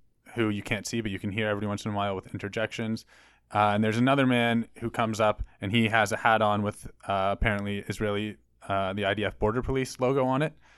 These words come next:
Um, and basically, they, they try to talk to each other about, um, the, the man holding the Palestinian flag is not Palestinian, but he is advocating for their rights, and he's trying to ask the man how he can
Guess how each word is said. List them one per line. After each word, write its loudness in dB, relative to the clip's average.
Um, 6
and 0
basically, 0
they, 0
they 0
try 4
to 0
talk 4
to 0
each -4
other -2
about, 0
um, -2
the, 6
the -2
man 4
holding 4
the 0
Palestinian 2
flag 2
is -6
not 0
Palestinian, -2
but -2
he -4
is -6
advocating -2
for -6
their -2
rights, 0
and 0
he's 0
trying 2
to 0
ask -2
the -6
man -2
how 0
he -2
can -4